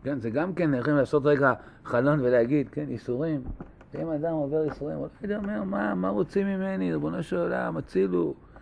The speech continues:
מה כל הדבר הזה?" עובר זמן, עובר זה, מבט למרחוק, הוא אומר, "פש, חסדי השם, איזה כיף היה", <laughs> כמעט יכול להגיד, "איזה כיף היה,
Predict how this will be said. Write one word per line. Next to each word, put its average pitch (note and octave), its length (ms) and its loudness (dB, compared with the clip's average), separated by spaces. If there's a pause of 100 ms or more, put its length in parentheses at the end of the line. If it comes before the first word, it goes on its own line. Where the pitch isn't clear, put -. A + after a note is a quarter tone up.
(300)
מה F#3+ 240 -2
כל F#3+ 200 0
הדבר F#3 380 0
הזה?" D#3+ 260 -2 (1800)
עובר D#3+ 320 4
זמן, C#3+ 460 4
עובר C3 300 0
זה, B2+ 200 4
מבט A#2 360 -2
למרחוק, B2 540 0
הוא A2+ 100 -4
אומר, C3 140 -6 (140)
"פש, - 300 -14 (800)
חסדי G#2+ 580 -8
השם, G#2 300 -12 (800)
איזה C3 320 -4
כיף - 360 -2
היה", C#3+ 100 -2 (200)
<laughs> - 120 6
כמעט F3 320 0
יכול D#3+ 200 -2
להגיד, E3+ 340 0
"איזה E3+ 200 0
כיף F3 200 -2
היה, F3+ 340 0